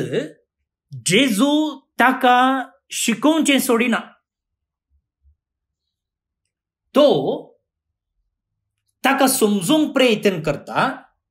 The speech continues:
आनी मात्र न्हय, तें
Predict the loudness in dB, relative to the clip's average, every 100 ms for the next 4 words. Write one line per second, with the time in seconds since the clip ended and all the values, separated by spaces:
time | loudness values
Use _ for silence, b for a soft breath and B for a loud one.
0 | _ _ b b b 0 2 2 2 0
1 | 0 0 -2 -6 -10 _ _ _ _ _
2 | 2 4 4 2 -2 -10 -18